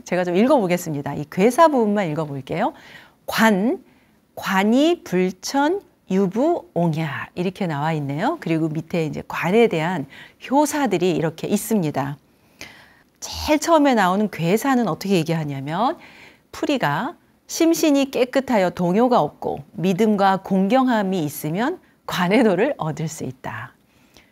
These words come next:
어린아이같이 어리석은 눈은 소인이 가진다면 허물이라 할 수 없으나 군자라면 옹색하다. 얼핏 훔쳐보는 것은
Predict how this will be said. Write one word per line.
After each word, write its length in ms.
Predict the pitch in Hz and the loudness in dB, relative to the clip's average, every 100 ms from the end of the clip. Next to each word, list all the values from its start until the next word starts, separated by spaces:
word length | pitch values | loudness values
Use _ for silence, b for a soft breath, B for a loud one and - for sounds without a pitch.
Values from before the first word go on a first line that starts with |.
| b b | b b
어린아이같이 640 | 180 233 247 220 202 202 | 2 4 6 4 2 0
어리석은 600 | 156 170 226 240 220 202 | 0 2 2 2 2 2
눈은 540 | 165 156 156 202 370 - _ _ _ _ _ - - | 0 -2 -2 -2 -4 -6 _ _ _ _ _ -20 -12
소인이 500 | - 277 294 277 269 | 2 4 6 4 4
가진다면 720 | 247 170 185 175 160 160 165 180 B B - | 2 -2 0 0 -2 -2 -4 -6 B B -2
허물이라 460 | 226 220 202 180 185 | 2 2 2 2 0
할 140 | 196 | -2
수 160 | - 160 | -2 -6
없으나 640 | - - 147 160 226 277 | -6 -8 -6 -4 -4 -8
군자라면 760 | - 180 170 170 151 143 202 240 | -8 -4 -2 -2 -4 -4 -4 -6
옹색하다. 880 | - 151 147 143 - - - 156 - b b b b - | -6 -8 -8 -10 -12 -12 -12 -14 -18 b b b b -4
얼핏 480 | 170 220 226 233 | 2 2 2 -2
훔쳐보는 600 | 220 294 - 254 214 180 | 0 -2 0 0 0 -2
것은 440 | 156 147 - 311 | -4 -8 -4 -6